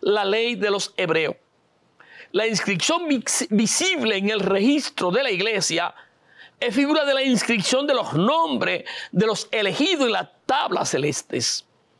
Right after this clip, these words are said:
Teodoro de Mansuecia dedica toda una homilía a comentar la inscripción.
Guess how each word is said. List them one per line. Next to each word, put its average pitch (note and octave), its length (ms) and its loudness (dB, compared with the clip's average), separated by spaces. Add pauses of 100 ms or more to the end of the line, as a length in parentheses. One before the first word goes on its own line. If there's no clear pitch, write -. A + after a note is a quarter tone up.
(440)
Teodoro G#3 400 2
de C#4 80 2
Mansuecia B3+ 580 2
dedica A#3+ 420 0
toda B3 260 2
una C4 280 2
homilía A3+ 760 2 (840)
a A#3 400 -2 (220)
comentar A#3 640 0
la G3+ 160 -2
inscripción. G#3+ 1000 0